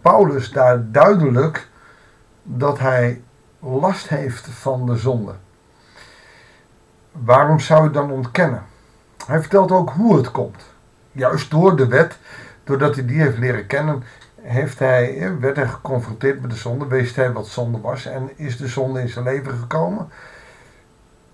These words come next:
Maar kan hij ook het goede doen samen met God? Wel, nu.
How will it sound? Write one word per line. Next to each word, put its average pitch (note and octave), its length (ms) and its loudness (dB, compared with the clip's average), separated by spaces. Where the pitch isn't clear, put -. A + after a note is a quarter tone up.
Maar D#3+ 200 2
kan D#3+ 180 4
hij D3 220 2
ook D#3 340 -4
het D3+ 100 -10
goede D3+ 320 0
doen F3 220 0
samen C#3+ 380 -2
met D#3+ 120 -4
God? - 340 -10
Wel, D3+ 420 -4
nu. E3 440 4